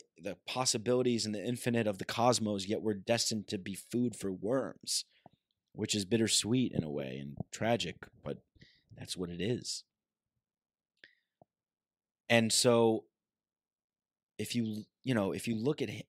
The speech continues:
humanity's history and you look at ourselves as being one, it's, you know, our true self, our true,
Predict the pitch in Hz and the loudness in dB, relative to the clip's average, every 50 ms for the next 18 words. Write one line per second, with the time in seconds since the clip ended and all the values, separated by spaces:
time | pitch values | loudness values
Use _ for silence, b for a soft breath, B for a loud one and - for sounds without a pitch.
0 | - - - 110 104 107 113 127 147 147 123 107 98 90 82 73 73 - - - | -14 -10 -6 -4 -2 0 2 2 2 2 0 0 0 0 -2 -4 -4 -4 -4 -4
1 | - - 113 156 - - - 147 131 113 101 92 85 - - - _ _ _ - | -4 -4 -2 0 0 0 2 2 2 2 2 0 -4 -6 -12 -18 _ _ _ -20
2 | - - - - 101 104 101 101 110 131 135 - 127 - - - - 92 90 - | -20 -18 -16 -12 -10 -10 -8 -6 -4 -4 -2 0 0 0 -2 -4 -14 -14 -12 -12
3 | - - - - - _ - - - _ _ _ _ _ _ _ _ _ _ _ | -12 -12 -16 -20 -20 _ -20 -20 -20 _ _ _ _ _ _ _ _ _ _ _
4 | _ - 98 104 98 - - - 117 123 147 151 143 127 107 101 95 98 95 92 | _ -6 -4 -2 0 2 2 4 6 8 8 8 8 6 4 2 -2 -4 -4 -6
5 | 87 95 117 110 110 107 101 101 98 110 127 143 151 139 120 110 101 90 - - | -4 -4 -2 -2 -2 -2 -4 -2 2 4 4 4 4 4 2 0 -4 -4 -4 -4
6 | - - b b b b b b b b b b b b _ _ _ _ - _ | -4 -4 b b b b b b b b b b b b _ _ _ _ -20 _
7 | _ _ _ _ _ _ _ _ - 117 110 107 104 101 - - _ _ _ _ | _ _ _ _ _ _ _ _ -2 0 2 2 2 2 0 -4 _ _ _ _
8 | _ _ _ _ _ _ _ _ _ _ _ _ _ _ _ _ _ _ _ _ | _ _ _ _ _ _ _ _ _ _ _ _ _ _ _ _ _ _ _ _
9 | _ - 110 117 113 - - - - 147 170 175 - - - - 147 160 175 160 | _ -2 0 0 0 0 -2 -2 2 2 2 2 2 -2 0 2 4 4 4 2
10 | 131 - - - - _ _ _ _ _ _ _ _ _ _ _ _ _ - 104 | 0 -4 -8 -14 -16 _ _ _ _ _ _ _ _ _ _ _ _ _ -6 -6
11 | 104 - - - - - 147 160 170 180 175 170 165 160 151 147 135 - | -4 -2 -2 -4 0 4 8 10 12 12 12 12 10 8 6 4 0 -4